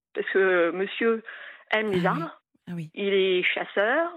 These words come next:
Speaker 1: gendarme réserviste, vous, vous voyez le profil, donc j'avais très, très peur. Franchement, je me, je me suis vue mourir, hein. Franchement. Ah ouais.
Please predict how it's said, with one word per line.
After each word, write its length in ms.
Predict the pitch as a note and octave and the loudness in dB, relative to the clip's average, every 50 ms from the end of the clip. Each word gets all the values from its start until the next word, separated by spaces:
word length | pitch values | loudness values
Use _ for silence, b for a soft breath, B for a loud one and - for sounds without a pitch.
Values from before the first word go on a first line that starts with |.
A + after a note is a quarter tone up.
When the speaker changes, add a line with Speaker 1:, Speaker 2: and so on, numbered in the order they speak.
| - B B B B B B B - | -14 B B B B B B B -6
Speaker 1:
gendarme 380 | G3+ A3+ A#3 A#3 A#3+ A#3 A3+ A3+ | -2 0 0 2 2 0 0 0
réserviste, 600 | A3+ G#3+ G3+ G#3 G#3 A3 C#4 - - - - - | -4 -4 -2 -2 -2 -2 -4 -6 -8 -10 -10 -10
vous, 340 | E3+ D#3+ E3 F3 E3+ F3 | -8 -6 -4 -4 -4 -4
vous 240 | E3 E3 E3 D#3 E3+ | -6 -6 -8 -8 -4
voyez 180 | E3 F3 F3 F3 | -2 0 -2 -2
le 40 | - | -4
profil, 440 | - - G3 - C4+ C#4+ F4+ D#4 C#4 G#3+ | -4 -8 -8 -4 -4 -4 -4 -4 -4 -4
donc 160 | F#3 F#3+ F#3+ | -4 -4 -2
j'avais 200 | F#3 F#3 F#3 F3+ | 0 0 -2 0
très, 180 | - - D#4 | 0 -2 -2
très 160 | - - B3+ A#3 | 0 0 -2 0
peur. 280 | - G#3+ F#3+ F3+ F3 E3+ E3 | 0 0 -2 -2 -2 -6 -4
Franchement, 380 | - A#3+ A#3+ B3 C4 C4+ D4 | -4 -2 -2 0 0 0 0
je 120 | D4+ - G#3+ | 0 0 0
me, 220 | G#3+ G#3 G3+ G3 G3 | 0 2 2 2 0
je 100 | - - | -2 -2
me 100 | G#3+ G3+ | -4 -4
suis 140 | - G#3 | -4 -6
vue 100 | F#3+ G3+ | -6 -4
mourir, 360 | G#3 G3+ F#3+ F#3 F3+ D#3 C3+ D3 | -2 -2 -2 -2 -2 -4 -6 -6
hein. 120 | F#3 - _ _ _ _ _ _ _ _ _ _ _ _ _ _ _ _ - | -8 -12 _ _ _ _ _ _ _ _ _ _ _ _ _ _ _ _ -6
Franchement. 500 | - - D4+ - - G#3 E3+ F3 A#3 - _ _ _ _ _ _ _ _ _ _ _ _ _ _ _ _ _ _ _ _ _ _ _ - | -2 -2 -2 0 -2 -4 -6 -6 -8 -12 _ _ _ _ _ _ _ _ _ _ _ _ _ _ _ _ _ _ _ _ _ _ _ -6
Ah 120 | - B3 A3+ | -4 -4 -4
ouais. 140 | G#3 G3 | -4 -6